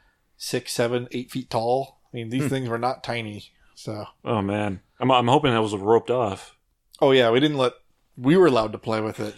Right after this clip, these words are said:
Speaker 2: <laughs>
Speaker 1: Nobody that just showed up was allowed to play with it. But, um, yeah, you might find a naked clown in a shower somewhere, <laughs> or Spider-Man, you know, having hung himself on his own web.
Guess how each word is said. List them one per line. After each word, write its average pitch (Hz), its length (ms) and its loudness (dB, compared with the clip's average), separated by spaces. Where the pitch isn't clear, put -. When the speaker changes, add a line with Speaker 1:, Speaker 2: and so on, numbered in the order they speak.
Speaker 2:
<laughs> - 200 -2
Speaker 1:
Nobody 143 400 4
that 123 120 -2
just 120 160 -4
showed 117 300 0
up 127 160 2
was 117 120 -8
allowed 107 280 -4
to - 60 -12
play 110 200 -6
with 107 160 -8
it. - 180 -12
But, - 280 -6
um, 117 460 2
yeah, 120 100 -4
you 123 120 -2
might 123 200 -2
find 117 560 -6
a 131 60 -10
naked 117 420 -4
clown 117 480 -4
in 107 120 -10
a 107 60 -14
shower 113 420 -2
somewhere, 120 600 0
<laughs> - 140 -2
or 113 240 -2
Spider-Man, 120 840 0
you 113 60 -10
know, 113 100 -6
having 110 300 -6
hung 120 180 -4
himself 120 400 -2
on 123 80 -2
his 113 120 -6
own 113 180 -2
web. 120 340 0